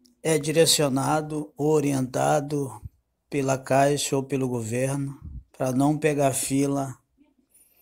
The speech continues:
nos bancos pra fazer saque do auxílio, né? Mas a pior fila é essa aqui, ó. Caixa tem.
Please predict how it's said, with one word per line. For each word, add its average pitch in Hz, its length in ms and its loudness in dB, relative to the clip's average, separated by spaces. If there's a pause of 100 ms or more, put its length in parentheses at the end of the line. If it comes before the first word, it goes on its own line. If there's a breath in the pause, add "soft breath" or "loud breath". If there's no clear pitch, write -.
(340 soft breath)
nos 120 180 0
bancos 127 400 2
pra 131 200 -2
fazer 120 840 -2
saque 135 680 0
do 113 200 -4
auxílio, 127 600 -2
né? 131 220 -6 (1500 loud breath)
Mas 131 240 0
a 143 80 2
pior 156 340 4
fila 165 300 -2
é 175 40 0
essa 170 200 0
aqui, 135 300 -6
ó. 110 120 -12 (1000)
Caixa 175 540 4
tem. 117 600 -4